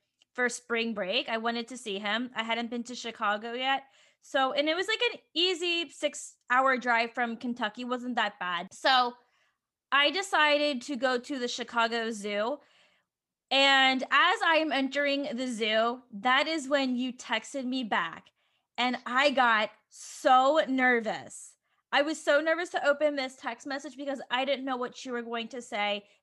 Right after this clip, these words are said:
And it was such a long message saying how you cried the minute you read my message, how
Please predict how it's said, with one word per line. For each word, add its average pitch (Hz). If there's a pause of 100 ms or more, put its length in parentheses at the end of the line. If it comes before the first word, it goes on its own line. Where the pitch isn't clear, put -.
And 262
it 262
was 269
such 262
a 339
long 254
message 226 (260)
saying 247
how 240
you 240
cried 269
the 262
minute 247
you 240
read 202
my 220
message, 214
how 208